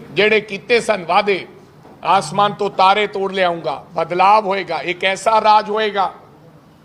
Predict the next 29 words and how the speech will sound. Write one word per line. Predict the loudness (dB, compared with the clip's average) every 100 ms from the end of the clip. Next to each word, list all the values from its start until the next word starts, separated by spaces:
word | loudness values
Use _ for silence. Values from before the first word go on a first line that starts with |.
| -2
ਪਹਿਲੇ | -2 2 4
ਵਾਲੇ | 4 2
ਸੀ | -2 -8
ਜਿਹੜੇ | -4 -4
ਅਕਾਲੀ | -4 -6 -2
ਦਲ | 0
ਵਾਲੇ, | 2 2
ਉਹ | 0
ਮਹਾਰਾਜਾ | 0 2 4 4 2
ਰਣਜੀਤ | 0 -8 -10
ਸਿੰਘ | -6 -4
ਦਾ | 0
ਰਾਜ | 2 2 0
ਕਹਿੰਦੇ | -8 -6
ਸੀ, | -6 -8 -20 -20 -20 -20 -20 -4
ਪੱਚੀ | -4 -2 -8
ਸਾਲ | -2 0 0
ਦੀ | -4
ਗੱਲ | -6 -6
ਕਰਦੇ | -8 -6 -8
ਸੀ। | -8 -20 -20 -20 _ _ _ _ -20 _ _ _ _ _ _ -20 -20 -20 -20 -20 -10
ਤੇ | -2
ਮਹਾਰਾਜਾ | 2 2 2 2 0
ਰਣਜੀਤ | -4 -10 -12
ਸਿੰਘ | -8 -6
ਦਾ | 0 0
ਰਾਜ | 0 0 0
ਐਸਾ | -2 0 2
ਨਿਬੜਿਆ | 2 -2 -2 2 2 0